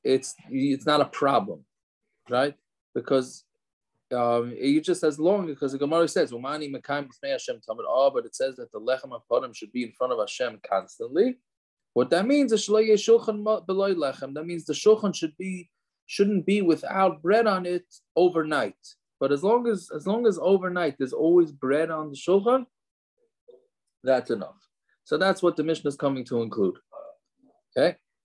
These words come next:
fine. Davar shemitzvasa b'layla kosher kol halayla. Davar that's mitzvahs at night is kosher a whole night. Lasuye mai. What's it coming to include? Lasuye achilas psachim. It's coming to inclu-, include eating the korban pesach with the like Rebbe Elazar ben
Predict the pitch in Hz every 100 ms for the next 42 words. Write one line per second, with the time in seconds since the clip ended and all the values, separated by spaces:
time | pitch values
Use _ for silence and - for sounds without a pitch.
0 | _ _ _ 101 101 139 151 185 180 156
1 | 135 165 165 143 139 143 143 - 143 139
2 | - 120 110 104 92 110 135 185 - _
3 | 123 156 180 170 139 - 165 175 156 139
4 | 135 131 156 156 139 123 - - _ -
5 | 160 147 123 131 123 107 131 127 110 -
6 | 165 113 98 90 135 180 _ _ _ -
7 | 151 139 135 117 107 98 165 233 202 -
8 | - 233 180 - 202 185 - - 123 117
9 | 120 117 110 - 165 175 175 175 165 -
10 | 190 165 165 - 240 247 214 185 196 208
11 | 202 196 196 196 196 190 107 107 117 117
12 | 123 131 156 185 170 165 156 160 165 156